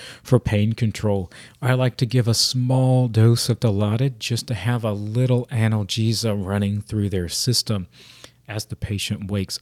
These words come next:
up, I want to reduce things that could create anxiety, and I want them to take good breaths. I don't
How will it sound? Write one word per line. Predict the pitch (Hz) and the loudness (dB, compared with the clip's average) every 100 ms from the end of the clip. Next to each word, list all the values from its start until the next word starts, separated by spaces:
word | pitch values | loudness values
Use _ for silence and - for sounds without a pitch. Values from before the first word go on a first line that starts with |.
| - | 0
up, | 113 - - | 0 0 -8
I | |
want | 101 107 104 | -6 -4 -4
to | |
reduce | 87 98 85 - 110 113 - - - - - | -6 -8 -6 -2 0 0 -2 -6 -12 -20 -20
things | - 117 107 101 | -4 0 0 0
that | - - | -4 -6
could | - 120 | -6 -6
create | - - 110 90 98 107 - | -8 -6 -6 -2 -2 -4 -4
anxiety, | 101 95 90 95 90 98 123 | -4 -4 -4 -4 -2 0 2
and | 120 113 | 2 2
I | |
want | 117 123 139 | 4 4 4
them | 135 | 2
to | |
take | 123 - 117 _ | -2 -4 -4 _
good | - 107 92 | -2 -2 -2
breaths. | 104 107 90 - | -2 -2 -4 -8
I | 95 | -8
don't | 98 110 113 | -4 -2 -2